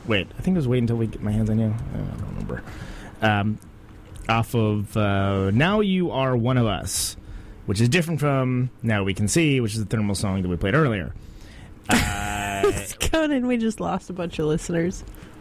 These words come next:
Speaker 1: Dude, I'm sure we did. Wait until, wait until I get my hands on you. Yeah.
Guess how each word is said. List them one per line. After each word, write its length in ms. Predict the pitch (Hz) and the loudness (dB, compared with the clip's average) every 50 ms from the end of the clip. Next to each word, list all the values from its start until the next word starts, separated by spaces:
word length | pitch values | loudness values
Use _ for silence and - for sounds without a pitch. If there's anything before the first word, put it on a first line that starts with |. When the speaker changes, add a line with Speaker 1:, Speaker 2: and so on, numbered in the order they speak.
| 220 | -10
Speaker 1:
Dude, 340 | 208 165 165 160 151 156 139 117 - - | -2 2 4 6 6 6 4 2 2 -2
I'm 100 | 117 107 | -4 -4
sure 160 | - - 101 | -6 -8 -8
we 120 | 85 80 | -8 -8
did. 180 | 78 78 78 - - - - - - 151 - | -10 -10 -12 -12 -12 -14 -14 -10 -10 -2 2
Wait 140 | 143 165 185 | 4 4 6
until, 220 | 180 190 202 - - 165 | 4 4 2 0 -6 -4
wait 220 | 147 160 254 311 | 0 2 2 2
until 180 | 285 226 240 226 | 2 2 2 2
I 60 | 208 | 4
get 100 | 180 165 | 2 2
my 80 | 151 131 | 2 0
hands 240 | 120 113 101 90 - | 0 0 -2 -4 -6
on 100 | 69 65 | -10 -12
you. 80 | 53 57 82 | -12 -8 -6
Yeah. 200 | 101 92 65 | -6 -6 -6